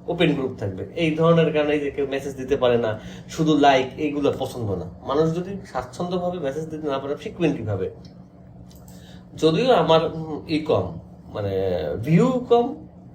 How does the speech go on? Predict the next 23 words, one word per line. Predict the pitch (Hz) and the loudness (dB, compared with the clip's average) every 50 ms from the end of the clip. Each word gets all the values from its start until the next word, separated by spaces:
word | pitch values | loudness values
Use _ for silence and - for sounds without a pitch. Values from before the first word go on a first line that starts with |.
| - - - | -12 -2 2
সবই | 202 190 180 165 | 4 4 4 4
কম, | - 107 98 101 | 2 -2 -4 -2
কারণ | 101 135 151 | -2 0 0
আমার | 147 147 156 170 170 | 2 2 2 2 2
এখানে | 170 170 190 180 170 | 2 0 -2 -4 -2
যারা | 175 180 185 | -2 -2 -2
আছে | 185 - | -2 -2
সবাই | 185 175 160 147 | -2 0 0 2
ডেডিকেটেড। | 143 139 139 143 127 117 107 101 - - - - - - | 2 2 2 2 0 0 -2 -2 -4 -6 -16 -18 -8 0
ওই | - 160 165 | 2 4 4
বাচ্চা | 165 - 151 143 143 143 - - 156 147 147 - | 4 4 6 6 6 4 2 0 0 0 0 0
টুতে | - 156 156 160 160 | -2 -2 0 0 0
পড়ে, | - 143 143 139 139 139 - | 0 2 0 0 0 -2 -6
তিরিশ | 151 156 156 160 151 143 | -6 -4 -4 -4 0 4
ডলার | 151 156 151 143 139 | 6 6 6 6 4
দিয়ে, | 139 139 139 | 2 0 2
দশ | 123 139 143 143 139 | 4 4 4 4 6
ডলার | 143 147 151 143 143 | 4 6 6 6 4
নিয়ে, | 147 147 139 | 4 2 4
পাঁচ | 147 147 143 147 143 | 4 4 4 2 2
ডলার | 147 151 147 143 139 | 2 2 2 2 2
নিয়ে | 143 143 143 | 0 0 2
আসছে | 135 135 135 - - 139 143 143 139 - | 0 0 -2 -2 -2 0 0 0 0 -2